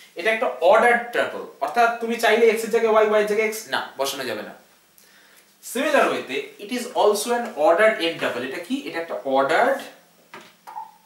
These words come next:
n tuple, an ordered n tuple। তাহলে ordered কথাটার মানে you cannot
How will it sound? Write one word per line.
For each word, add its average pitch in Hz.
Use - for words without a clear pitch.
n -
tuple, -
an 131
ordered 139
n 170
tuple। -
তাহলে 202
ordered 233
কথাটার 247
মানে 185
you 202
cannot 226